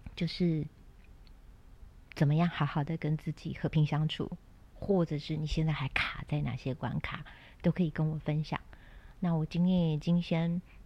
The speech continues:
丢出了，我卡了两个八位数的关卡，你就不用难过了，对不对？我都过得来了，那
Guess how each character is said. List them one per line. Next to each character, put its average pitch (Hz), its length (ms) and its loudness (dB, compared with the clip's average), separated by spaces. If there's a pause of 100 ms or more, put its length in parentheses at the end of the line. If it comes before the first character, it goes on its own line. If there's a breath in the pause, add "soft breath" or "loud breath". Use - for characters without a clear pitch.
(100)
丢 170 160 2
出 175 240 0
了， 165 200 0 (1160)
我 208 60 -4
卡 156 400 -4
了 160 100 0
两 160 320 -2
个 151 100 -8
八 202 280 -2
位 220 120 4
数 214 180 -2
的 185 120 0
关 196 300 2
卡， 160 320 -2
你 165 160 -2
就 190 80 2
不 196 140 0
用 214 160 6
难 170 240 2
过 196 220 2
了， 170 100 2
对 180 120 0
不 180 100 -2
对？ 180 200 0
我 175 120 2
都 208 160 0
过 240 240 0
得 175 180 -2
来 147 260 -4
了， 160 220 -4 (480 loud breath)
那 202 320 0